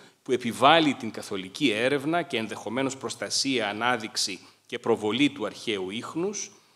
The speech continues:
είτε και ως πραγματική ανάγκη των σημερινών Αθηναίων να μιλήσουν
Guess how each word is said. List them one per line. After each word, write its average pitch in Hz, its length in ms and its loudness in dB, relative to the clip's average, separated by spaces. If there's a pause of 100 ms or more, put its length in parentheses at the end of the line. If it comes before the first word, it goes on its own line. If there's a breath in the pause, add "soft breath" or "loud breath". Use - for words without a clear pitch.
(140 soft breath)
είτε 185 240 2
και 185 160 2
ως 175 160 4
πραγματική 143 580 2
ανάγκη 151 580 6
των 107 160 -6
σημερινών 110 520 -2
Αθηναίων 120 500 -2
να 113 120 -4
μιλήσουν 113 680 -4